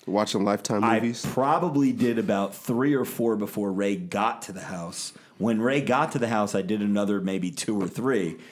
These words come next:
Speaker 2: And then when we got, my wife has Fireball in the, uh,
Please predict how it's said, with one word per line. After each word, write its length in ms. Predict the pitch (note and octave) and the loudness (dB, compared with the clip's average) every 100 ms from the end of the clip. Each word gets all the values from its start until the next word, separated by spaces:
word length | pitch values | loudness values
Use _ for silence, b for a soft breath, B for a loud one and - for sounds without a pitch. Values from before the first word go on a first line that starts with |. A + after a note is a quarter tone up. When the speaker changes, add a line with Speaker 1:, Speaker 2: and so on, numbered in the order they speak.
| B B - | B B -2
Speaker 2:
And 300 | A#2+ A#2+ A#2 | 0 2 2
then 520 | B2 B2+ B2+ B2 B2 | 2 2 2 0 -2
when 340 | G#2+ A2 G#2 G#2 | 0 0 2 2
we 120 | A#2 | 2
got, 280 | A#2 A2+ F#2 | 2 0 0
my 140 | G2+ | 0
wife 460 | F#2+ A#2 A2 G2 - | 2 2 0 -4 -8
has 420 | - A2 F#2+ F2+ - - | -6 -2 -2 -4 -12 -18
Fireball 920 | - B2+ C3+ F#2+ D#2+ D2+ D2 D2 - | -6 -2 0 0 -2 -6 -6 -8 -6
in 180 | F#2 F2+ | -2 -2
the, 240 | E2+ E2+ | -2 -4
uh, 300 | D#2+ E2 F2+ | -6 -8 -10